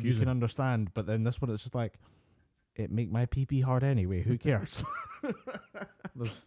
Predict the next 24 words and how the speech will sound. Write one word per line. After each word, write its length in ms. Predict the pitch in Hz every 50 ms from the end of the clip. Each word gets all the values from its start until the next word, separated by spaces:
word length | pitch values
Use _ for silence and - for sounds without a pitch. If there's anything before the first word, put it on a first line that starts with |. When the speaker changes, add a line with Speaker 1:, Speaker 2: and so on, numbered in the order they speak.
| _ _
Speaker 1:
so 220 | - - 147 156
much 200 | 160 143 117 90
weird 240 | 90 98 107 110 95
shit 160 | - - 101
about 240 | 90 82 90 90 76
this. 160 | 71 78 - - _ _ _ _ _ _ _ _ _ _ -
Speaker 2:
The, 140 | - 117 117
Speaker 1:
But, 40 | 113
Speaker 2:
uh, 40 |
Speaker 1:
yeah. 180 | 110 110 107 107
Speaker 2:
the, 100 | 107 127
the 220 | 127 120 - 139 135
Bruette, 320 | 123 143 139 135 135 113 -
the 60 | 117
Bowsette, 540 | 107 123 117 113 110 110 113 107 104 107 - - -
and 400 | 110 107 104 104 104 101 98 95 - - -
who 60 | -
was 100 | 196 -
the 80 | - 226
one? 280 | 190 175 165 151 139 - - - - - - - - _ _ -
What's 160 | - 196 -
the, 160 | - 220 190
the, 220 | 156 123 147 147 135
the 200 | 123 - 131